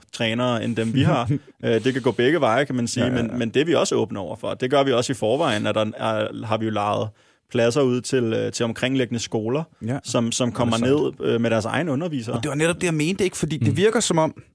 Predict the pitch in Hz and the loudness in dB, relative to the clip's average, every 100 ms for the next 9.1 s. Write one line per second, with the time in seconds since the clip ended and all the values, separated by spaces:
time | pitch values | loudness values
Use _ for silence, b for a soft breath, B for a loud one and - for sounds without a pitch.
0 | - 127 117 - 143 165 160 _ - 123 | -2 0 0 -4 -2 0 0 _ -10 0
1 | 175 - 170 135 139 156 151 147 113 131 | 2 4 2 2 2 2 0 0 0 2
2 | 131 - 165 170 - - - - - - | 2 2 0 -2 -2 -8 -10 -16 -16 -16
3 | _ - B B - 139 - 127 127 139 | _ -20 B B -4 0 2 2 2 2
4 | 185 202 165 - 147 139 156 190 247 208 | 2 0 -4 -2 0 0 0 0 0 0
5 | 131 - 87 _ _ b b b _ - | 0 -4 -10 _ _ b b b _ -2
6 | 127 120 120 123 - 131 120 117 - 135 | 0 2 2 2 0 0 0 -2 -4 0
7 | 120 107 _ _ _ - 123 143 202 214 | 0 -4 _ _ _ -4 2 4 2 0
8 | - _ _ - 131 139 170 - 107 98 | -6 _ _ -4 0 0 0 -4 0 0
9 | 90 | -2